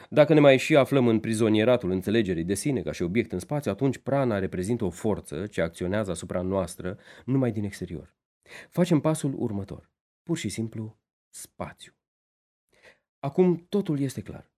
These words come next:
Noi toți suntem în spațiu. Acum mai facem un pas. Noi înșine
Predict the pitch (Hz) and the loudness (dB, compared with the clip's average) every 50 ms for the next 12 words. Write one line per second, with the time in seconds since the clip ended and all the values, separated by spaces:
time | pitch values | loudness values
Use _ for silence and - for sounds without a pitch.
0 | _ _ _ - 117 117 117 - 143 143 - - - 113 120 117 117 117 120 117 | _ _ _ -4 -4 -2 -2 -4 -4 -4 -6 -4 -2 -2 0 0 -2 -4 -4 -6
1 | 120 _ _ _ _ _ _ 101 95 - - _ - - - _ - - _ _ | -10 _ _ _ _ _ _ -10 -10 -10 -12 _ -16 -18 -16 _ -20 -20 _ _
2 | _ _ _ _ _ _ _ - - 90 - 120 101 90 104 - - 175 170 - | _ _ _ _ _ _ _ -12 -12 -6 -2 0 0 0 0 0 -2 -4 -2 -2
3 | 87 67 - - 65 - - - - _ _ _ _ _ - 82 85 78 76 - | -4 -6 -6 -10 -14 -14 -16 -20 -20 _ _ _ _ _ -8 -6 -6 -6 -6 -8
4 | - _ 107 131 143 127 - - - 82 80 85 92 104 - | -10 _ -4 -4 -4 -4 -6 -10 -10 -8 -8 -8 -10 -12 -14